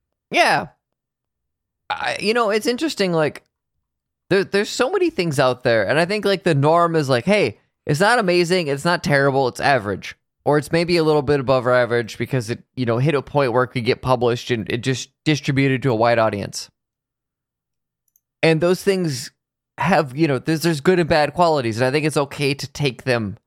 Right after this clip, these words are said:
at that merit. And sometimes it's, it really interesting to talk about, like, the bad qualities of something that you like.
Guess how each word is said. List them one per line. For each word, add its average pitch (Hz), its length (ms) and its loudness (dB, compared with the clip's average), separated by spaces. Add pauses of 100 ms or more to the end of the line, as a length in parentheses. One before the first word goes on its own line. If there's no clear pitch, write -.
(720)
at 139 180 -2
that 120 200 0
merit. 123 540 0
And 143 180 0
sometimes 180 380 0
it's, 170 200 -2
it 135 220 -4
really 156 320 0
interesting 165 400 -4
to 139 80 -4
talk 135 180 -4
about, 123 140 -2
like, 127 180 -2
the 120 80 -4
bad 110 340 0
qualities 117 520 -2
of 101 100 -6
something 110 360 -4
that 110 140 -4
you 107 120 -6
like. 101 420 -2